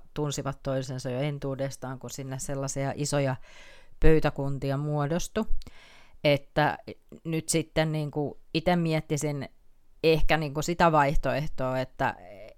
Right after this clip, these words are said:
että jo-, jos oot sosiaalinen ihminen, etkä halua siellä itseksesi kököttää, niin yksi vaihtoehto on se, että kysyt sitten jonkun kaveriparin mukaan ja lähdet niinku joidenkin kanssa sinne.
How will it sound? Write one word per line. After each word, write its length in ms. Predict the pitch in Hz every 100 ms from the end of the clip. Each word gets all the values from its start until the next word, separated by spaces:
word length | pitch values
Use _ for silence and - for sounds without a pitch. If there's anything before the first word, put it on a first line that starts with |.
| -
että 300 | 139 143 -
jo-, 140 | 135 131
jos 380 | 135 147 165 -
oot 180 | 147 -
sosiaalinen 840 | 175 170 165 147 147 143 143 143
ihminen, 520 | - 147 151 139 139
etkä 240 | 131 - 143
halua 240 | 147 143
siellä 380 | 139 143 139 135 -
itseksesi 600 | 170 170 - 151 143 - - -
kököttää, 680 | 151 139 139 - - 135 139 - - - - - -
niin 300 | 147 143 139
yksi 260 | 156 151 156
vaihtoehto 600 | 143 143 - 139 - 143
on 140 | 147
se, 320 | 143 156 - -
että 280 | 135 - 147
kysyt 360 | 143 143 139
sitten 260 | 143 - 147
jonkun 280 | 143 147 147
kaveriparin 640 | - 156 147 139 - 135 147
mukaan 580 | 147 143 139 139 139 -
ja 140 | 139 135
lähdet 340 | 147 147 131
niinku 220 | 139 139
joidenkin 680 | 143 143 143 143 139 147 147
kanssa 420 | 165 156 151 123
sinne. 400 | 120 123 127 139